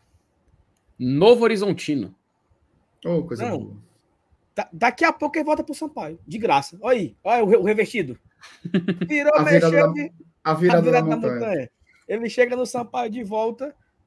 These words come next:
Speaker 3: no zero oitocentos.
Speaker 2: Sampaio
Speaker 3: Macho,
Speaker 2: é grande
Speaker 3: o Roger é
Speaker 2: pra
Speaker 3: muito,
Speaker 2: ele, eu torço pra ele ir pro Caxias.
Speaker 1: É.
Speaker 3: o Roger é muito falador, mano.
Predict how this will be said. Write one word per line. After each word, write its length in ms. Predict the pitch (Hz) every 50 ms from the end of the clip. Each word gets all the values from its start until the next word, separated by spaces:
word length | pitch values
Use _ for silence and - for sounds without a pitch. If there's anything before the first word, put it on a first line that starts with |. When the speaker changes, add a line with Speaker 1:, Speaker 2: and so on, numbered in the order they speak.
| _ _ _ _ _ 226 277 269 233
Speaker 3:
no 140 | 285 294 269
zero 220 | 233 277 277 277
oitocentos. 560 | 277 - - - 190 170 170 _ _ _ _ _ _ _ _ _ _ _ _
Speaker 2:
Sampaio 420 | - - 214 208 208 208 208 208
Speaker 3:
Macho, 20 | 208
Speaker 2:
é 40 | 196
grande 100 | 180 -
Speaker 3:
o 40 | -
Roger 120 | - 165
é 40 | 147
Speaker 2:
pra 140 | 160 175 160
Speaker 3:
muito, 120 | 139 131
Speaker 2:
ele, 160 | 139 143 139 135
eu 80 | 139
torço 200 | - 170 170 170
pra 100 | - 165
ele 80 | 160 175
ir 20 | 170
pro 120 | 170 165
Caxias. 800 | 170 147 139 139 - - 135 139 135 113 104 - - - _ _ _ _ _ _
Speaker 1:
É. 80 | 113 107
Speaker 3:
o 80 | 151 143
Roger 300 | 156 185 190 180 196 185
é 40 | 180
muito 200 | 190 180 - -
falador, 500 | - 170 175 170 156 123 123 135 139 131
mano. 180 | 127 117 -